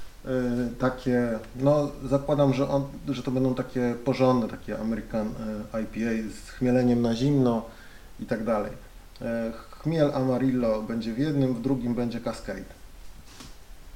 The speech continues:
E, cóż,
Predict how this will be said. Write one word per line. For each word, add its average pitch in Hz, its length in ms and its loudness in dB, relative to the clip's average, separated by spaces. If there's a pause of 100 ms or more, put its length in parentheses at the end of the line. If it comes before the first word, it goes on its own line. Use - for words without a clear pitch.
(1300)
E, 120 480 2 (760)
cóż, 98 400 -4